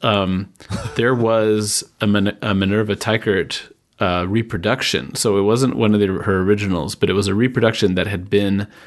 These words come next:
Speaker 1: um, like, a very good reproduction that had been in a, a local stake center for, like, a long, long time. And then, of course, it became unapproved art. And it's the one, it's the one with the, uh,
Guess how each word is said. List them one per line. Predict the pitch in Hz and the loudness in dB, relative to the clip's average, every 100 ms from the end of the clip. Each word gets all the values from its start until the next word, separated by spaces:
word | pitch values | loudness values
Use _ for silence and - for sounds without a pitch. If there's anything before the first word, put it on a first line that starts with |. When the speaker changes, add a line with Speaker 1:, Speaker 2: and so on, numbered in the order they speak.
| - - - _ _ | -20 -20 -20 _ _
Speaker 1:
um, | - 95 90 87 82 - | -4 -2 0 -2 -4 -4
like, | 117 107 | -4 -2
a | |
very | 104 117 | 0 0
good | 90 - 107 | 0 0 0
reproduction | 98 92 95 85 - 85 80 90 - - _ | 0 -2 0 -2 -2 -4 -4 -8 -16 -20 _
that | 101 | 0
had | 101 90 | 0 0
been | 101 | 0
in | 101 95 | 2 0
a, | 90 85 | 0 -2
a | 101 | -2
local | 101 104 98 | 0 0 0
stake | - 95 95 | 0 0 0
center | - 90 82 | 0 -2 -4
for, | - 90 | -4 -4
like, | 85 78 60 - - _ _ - - - | -2 -4 -6 -10 -18 _ _ -20 -12 -2
a | |
long, | 110 104 101 98 92 | 0 2 2 2 0
long | 92 92 | -2 -2
time. | 104 104 78 71 - - _ | -4 -4 -4 -6 -12 -16 _
And | 104 110 | -2 0
then, | 98 92 - | -2 -4 -8
of | - | -10
course, | - 107 95 - - - | -2 0 0 -2 -6 -6
it | 110 | -4
became | 101 - 104 92 92 - 143 | -2 -2 0 0 0 -2 -2
unapproved | 139 104 123 110 - | 0 0 -2 -2 -2
art. | 87 95 - - - - - - | 0 0 -2 -10 -20 -20 -20 -10
And | - 110 | 0 0
it's | 104 | 0
the | - | -2
one, | 117 123 143 147 143 - | -2 0 0 2 0 -2
it's | 113 - | -6 -4
the | 123 | -2
one | 117 123 | 0 2
with | 117 107 - | 0 -2 -6
the, | - 104 95 92 | -2 0 2 2
uh, | 90 90 90 98 | 0 0 -2 -4